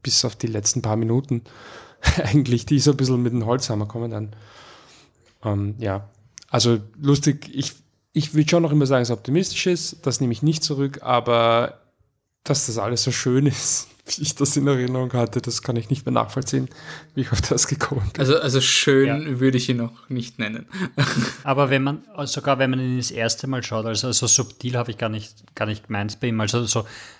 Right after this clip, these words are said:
Speaker 3: man kann schon erahnen, was kommt, weil dann, dann sieht man auch, also Sieb arbeitet es ja sehr schön ein, man sieht seine Kunst, die er zeichnet und am Anfang ist es sehr fa-, farbenfroh und er malt ganz schnell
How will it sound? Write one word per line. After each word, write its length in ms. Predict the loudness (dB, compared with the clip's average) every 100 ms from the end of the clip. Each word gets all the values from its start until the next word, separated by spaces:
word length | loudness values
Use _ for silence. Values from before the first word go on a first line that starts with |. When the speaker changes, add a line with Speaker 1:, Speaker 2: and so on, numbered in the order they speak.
| _ _ -2
Speaker 3:
man 140 | -2
kann 260 | 0 -2 0
schon 160 | -2
erahnen, 600 | 0 2 2 2 2 -2 -2
was 240 | -2 -2
kommt, 420 | -2 -2 -2 -2
weil 140 | 0 2
dann, 160 | 0
dann 160 | 0 0
sieht 320 | 0 -2 -6
man 100 | -6
auch, 460 | -4 -6 -10 -16 -14
also 400 | -10 -8 -8 -10 -16 -18 -4
Sieb 280 | -4 -4 -2
arbeitet 300 | 0 0 -2
es 140 | 0
ja 80 | 2
sehr 260 | 2 2
schön 240 | 0 -2 -4
ein, 220 | -4 -4
man 100 | -2
sieht 260 | -4 -2 -4
seine 240 | -2 -4
Kunst, 540 | -6 -4 0 0 2
die 60 | 0
er 120 | 0
zeichnet 640 | -2 -2 -2 0 0 0 0
und 200 | 0 0
am 100 | 0
Anfang 280 | -2 -4
ist 120 | -2 0
es 120 | 2
sehr 200 | 2 0
fa-, 300 | -6 -16 -18
farbenfroh 680 | -8 -4 -2 -2 -2 -2 0
und 120 | 0
er 100 | 0
malt 340 | 0 -2 -2
ganz 200 | -2 -2
schnell 460 | -2 0 2 0